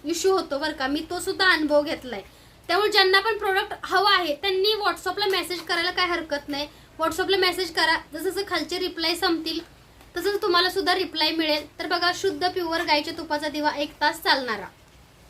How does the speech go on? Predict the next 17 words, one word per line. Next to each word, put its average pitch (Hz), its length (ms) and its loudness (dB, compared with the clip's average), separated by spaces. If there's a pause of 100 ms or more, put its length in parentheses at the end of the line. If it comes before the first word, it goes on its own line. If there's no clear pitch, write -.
(1900)
त्याचबरोबर 381 520 2
बघा 311 280 4 (500)
खूप 381 160 -6
सुंदर 339 360 2
असे 381 200 0
स्वामींचे 330 480 0
प्रकट 330 320 -4
दिनसाठी 339 420 -2
प्युअर 330 340 0
पैठणीचे 320 560 -2
वस्त्र 320 300 -4
आपल्याकडे 311 420 0
उपलब्ध 277 420 -6
आहे, 269 160 -2
तुम्ही 285 280 -2
बघू 294 120 -4
शकता. 294 400 -4